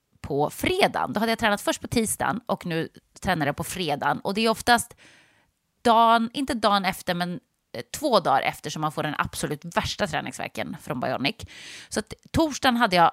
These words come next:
fruktansvärt ont, fredagen fortfarande otroligt mycket träningsvärk.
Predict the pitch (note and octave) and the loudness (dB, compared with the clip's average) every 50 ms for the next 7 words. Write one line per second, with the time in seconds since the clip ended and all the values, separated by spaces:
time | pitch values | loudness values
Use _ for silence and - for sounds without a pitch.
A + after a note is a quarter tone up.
0 | - - - - - - F#4 F4+ - - D4+ C4 B3 A3+ G#3+ - F#3+ E3+ G3 B3+ | 2 -6 -10 -4 0 0 0 2 2 2 2 4 4 2 2 2 2 2 2 2
1 | C4 - - - - - - - B3+ B3+ C4 A#3 B3 A3+ G#3+ - - B3 - - | 0 -2 -6 -12 -12 -8 -4 -2 0 0 2 2 2 2 2 -2 -6 -10 -10 -4
2 | - A3 G3+ G#3 G3+ G#3 - - _ _ B3+ C4 - - - D#4+ B3+ E3+ D#3 - | 0 2 2 2 2 0 0 -2 _ _ -8 -8 -6 -2 -2 -2 0 -2 -4 -6
3 | - D3+ B2+ D#3 C#3+ D#3 C3+ C3 C#3 - - C#3 C#3+ - - | -6 -8 -8 -8 -4 -4 -4 -4 -4 -4 -2 -4 -4 -4 -8